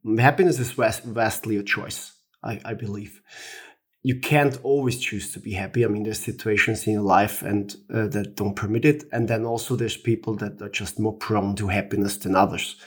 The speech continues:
So for some, it's a little bit more work,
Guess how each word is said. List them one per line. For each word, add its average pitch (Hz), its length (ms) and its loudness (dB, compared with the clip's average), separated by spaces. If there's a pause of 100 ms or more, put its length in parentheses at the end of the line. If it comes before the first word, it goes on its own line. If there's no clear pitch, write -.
(600)
So 123 260 8
for - 200 -4
some, 139 300 -2
it's 131 160 -4
a 123 40 -4
little 127 160 0
bit 127 180 -4
more 127 260 -2
work, 123 440 0